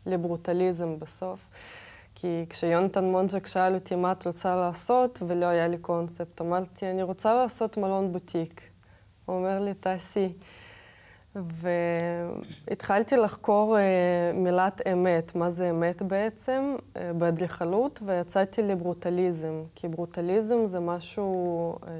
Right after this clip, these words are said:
שמשדר אמת, פונקציונליות ותנועתיות. ובמלון הזה, עשיתי את המלון בדרום תל אביב,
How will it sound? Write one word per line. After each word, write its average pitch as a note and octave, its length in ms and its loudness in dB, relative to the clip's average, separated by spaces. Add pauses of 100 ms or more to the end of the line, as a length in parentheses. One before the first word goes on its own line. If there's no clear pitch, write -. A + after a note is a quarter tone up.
(340)
שמשדר F3 760 -2
אמת, F#3 340 0
פונקציונליות F3+ 1300 -2
ותנועתיות. E3+ 1200 -4 (1700)
ובמלון F3 1200 2
הזה, G3 480 2 (180)
עשיתי A3 360 2
את A#3+ 100 -6
המלון F#3+ 520 2
בדרום E3+ 1040 0
תל F#3+ 260 -2
אביב, E3+ 440 -2